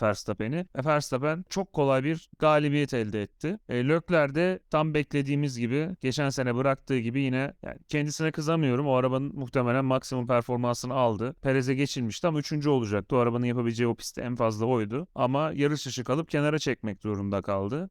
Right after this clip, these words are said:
Ve Alonso müthiş bir yarış çıkararak üçüncü oldu. Hepimizi de çok mutlu etti. Ee, şu şeyi de verdi. Bu sene yarış kazanacaktır Alonso.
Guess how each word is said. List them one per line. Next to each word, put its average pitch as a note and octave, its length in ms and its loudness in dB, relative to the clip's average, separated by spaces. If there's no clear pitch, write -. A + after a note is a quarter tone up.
Ve D3 160 2
Alonso D3+ 460 0
müthiş D3 340 -6
bir C#3 80 2
yarış C3 240 -2
çıkararak C#3+ 400 -4
üçüncü D3+ 320 -4
oldu. B2+ 160 2
Hepimizi D3 320 -2
de D#3 60 0
çok D#3+ 220 -4
mutlu B2+ 260 -4
etti. A#2+ 380 -4
Ee, G#2+ 220 -2
şu D3+ 300 -2
şeyi C#3+ 280 0
de D#3+ 120 4
verdi. D3+ 340 0
Bu B2+ 120 0
sene C3 240 -4
yarış C#3+ 320 0
kazanacaktır C3+ 640 0
Alonso. G#2+ 520 -2